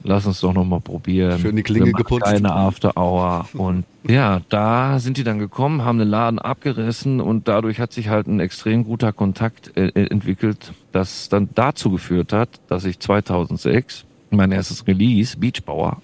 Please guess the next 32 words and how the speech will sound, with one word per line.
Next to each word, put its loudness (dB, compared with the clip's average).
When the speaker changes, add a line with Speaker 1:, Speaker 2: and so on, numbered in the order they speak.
Speaker 1:
auf 0
Moon 2
Boutique -4
Records -10
hatte. -14
Und 0
das 0
wiederum 4
hat 2
dazu 0
geführt, 0
dass -6
ich -8
da -2
mehrere, 4
äh, 0
Release 0
hatte. -2
Meine -2
erste -4
Mix-Compilation, -2
Flashing -2
Disco -4
Sounds -2
eins 0
und 0
meine -2
zweite, 0
Flashing -2
Disco -6
Sounds -4
zwei, 0